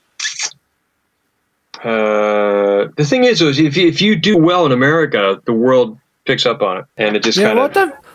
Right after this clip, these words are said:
Speaker 2: well, I don't think a lot of people in England know Wilco. Wilco.
Speaker 1: No. I mean, Blink, Blink one eighty-two, uh, you know, they were fun. Um,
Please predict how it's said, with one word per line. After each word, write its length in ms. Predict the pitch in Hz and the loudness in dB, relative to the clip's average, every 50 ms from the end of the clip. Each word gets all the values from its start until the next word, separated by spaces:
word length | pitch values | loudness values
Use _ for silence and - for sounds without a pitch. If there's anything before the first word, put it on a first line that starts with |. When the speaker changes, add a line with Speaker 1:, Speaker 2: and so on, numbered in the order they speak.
| _ - | _ -4
Speaker 2:
well, 140 | - 294 311 320 | -2 0 0 0
I 80 | 311 | 0
don't 200 | 320 339 349 240 | 0 0 -2 0
think 220 | - 262 254 190 214 | -2 -4 -4 0 0
a 60 | 208 | 2
lot 220 | 220 240 247 220 | 2 2 2 0
of 100 | - - | -2 0
people 400 | - 185 180 165 - 175 175 170 | 0 0 0 0 0 0 2 2
in 100 | 165 156 | 2 2
England 340 | 170 165 165 143 151 156 151 | 2 0 0 0 0 0 0
know 180 | 151 147 143 131 | 0 0 0 0
Wilco. 600 | 135 165 185 180 - - - 104 101 98 92 95 156 | 0 2 2 0 0 -2 -2 -2 -2 -2 -4 -6 -10
Wilco. 560 | 170 147 156 180 196 196 170 - - 143 131 | -10 -6 -2 0 0 0 0 -2 -2 -2 0
Speaker 1:
No. 1000 | 147 151 147 147 - - 131 _ _ _ _ _ _ _ _ _ _ - - 143 139 - - - _ _ _ _ _ - | 0 0 0 -2 -4 -8 -20 _ _ _ _ _ _ _ _ _ _ -18 -18 -18 -16 -18 -20 -20 _ _ _ _ _ -2
I 40 | 147 | 0
mean, 200 | 147 151 147 143 | 0 2 2 2
Blink, 240 | 156 185 190 170 170 - - | 2 2 0 -2 -4 -8 -4
Blink 340 | - 156 135 160 190 170 170 | -2 0 0 0 0 0 0
one 680 | 165 170 160 151 - - - - - 156 160 165 151 | 0 0 0 0 -2 -2 -4 -2 0 0 0 2 2
eighty-two, 640 | 143 139 135 - 170 170 160 131 117 113 110 110 - - | 0 0 0 0 0 2 2 2 2 0 -2 -4 -8 -6
uh, 100 | 123 120 | -4 -2
you 80 | 120 117 | -2 0
know, 220 | 110 110 110 110 110 | 0 0 -2 0 0
they 80 | 127 | 0
were 140 | 135 127 120 | 0 0 0
fun. 420 | - - 107 107 107 107 107 107 - - - | 0 0 0 0 0 0 -2 -6 -10 -10 -6
Um, 560 | 117 113 113 113 113 113 110 113 113 110 110 | -2 -2 0 0 0 0 0 0 -2 -2 -4